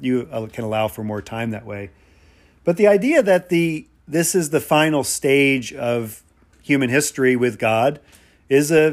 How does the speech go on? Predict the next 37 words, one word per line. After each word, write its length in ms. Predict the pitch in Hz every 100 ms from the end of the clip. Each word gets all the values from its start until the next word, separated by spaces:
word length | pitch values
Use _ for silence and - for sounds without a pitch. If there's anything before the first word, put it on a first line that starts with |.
| 151
pretty 200 | 180 202
old 260 | 151 160 -
Christian 380 | 156 - 160
belief. 520 | 147 160 131 90 - _ _ _ _ -
Um, 220 | 117 117
going 240 | 120 123 127
back 280 | 120 123
to 60 | 123
First 380 | - 131 117 -
John, 400 | 131 135 139 135
going 260 | 117 113
back 280 | 110 113 110
to 140 | - 107
what 180 | 110
Jesus 420 | 98 117 127 135 -
said, 400 | 127 123 151 - _ _ _ _ _ _ -
going 240 | 123 123
back 320 | 117 120 120
to 240 | - 127 117
the 80 |
teachings, 560 | 113 143 151 147 123 104
really, 320 | 123 175 131
of 80 | 107
Jesus. 500 | 107 131 104 101 -
Ultimately, 440 | - 127 120 117
that's 280 | 107 113 -
where 320 | 123 117 110 101 - _ _ _ _ _ _
the 80 | 123
belief 460 | 110 120 123 117 -
that 160 | 110
this 240 | 127 113 123
is 180 | 117 -
the 120 | 110
last 640 | 110 107 107 - - _
days 460 | 110 107 104 101 -
comes 300 | - 104 101
from. 340 | - 101 -